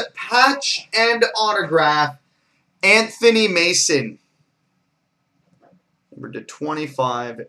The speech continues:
Anthony Mason. Oh, I like that one, actually, and I'm not even that much of a basketball fan.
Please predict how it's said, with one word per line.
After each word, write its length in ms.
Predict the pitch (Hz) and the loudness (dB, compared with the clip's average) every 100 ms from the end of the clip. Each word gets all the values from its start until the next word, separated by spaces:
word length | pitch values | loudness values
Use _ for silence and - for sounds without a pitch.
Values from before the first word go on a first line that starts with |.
| - | -14
Anthony 560 | 123 120 - - 117 113 | -10 -10 -12 -14 -12 -8
Mason. 520 | 127 160 - 214 - - _ _ | -6 -6 -8 -12 -14 -18 _ _
Oh, 80 | - - - _ _ _ _ _ _ _ _ _ _ _ _ - | -20 -20 -20 _ _ _ _ _ _ _ _ _ _ _ _ -12
I 260 | 117 107 101 | -8 -8 -8
like 80 | |
that 180 | - 104 | -10 -10
one, 120 | 95 | -10
actually, 320 | 98 98 110 113 | -14 -14 -14 -8
and 80 | |
I'm 100 | 139 | -8
not 120 | 139 110 | -8 -10
even 100 | 117 | -12
that 140 | 123 | -14
much 120 | 135 | -14
of 60 | 165 | -16
a 40 | |
basketball 440 | 170 135 - - - | -16 -16 -16 -20 -20
fan. 120 | - | -20